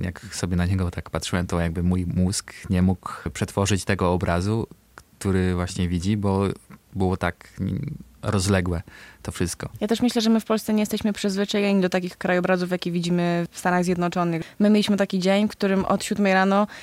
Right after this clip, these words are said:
Speaker 2: jechaliśmy przez, e, Forrest Gump Point. To jest te wszystkie czerwone góry, które widzimy i te miejsce, w którym rzeczywiście biegał Forrest Gump, robiło w-,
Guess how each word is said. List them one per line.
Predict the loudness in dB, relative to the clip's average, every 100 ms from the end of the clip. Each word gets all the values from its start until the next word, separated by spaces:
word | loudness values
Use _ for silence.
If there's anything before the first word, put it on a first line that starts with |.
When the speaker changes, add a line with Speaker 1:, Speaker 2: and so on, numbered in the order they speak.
| -4
Speaker 2:
jechaliśmy | 0 4 4 4 2 2 0
przez, | -2 0 0 0 0
e, | 2 2
Forrest | 2 4 4 2
Gump | 2 0
Point. | 2 2 2 0
To | 0
jest | -2 -2 -4
te | 0
wszystkie | 0 0
czerwone | 2 4 4 4
góry, | 4 2
które | 2 2 2
widzimy | 2 2 2 0 -2 -14 -8 -4
i | 0
te | 2
miejsce, | 4 2 -2
w |
którym | 0 0 2
rzeczywiście | 0 -2 0 2
biegał | 2 2
Forrest | 2 2 2 2
Gump, | 2 2 2
robiło | 4 6 4
w-, | 2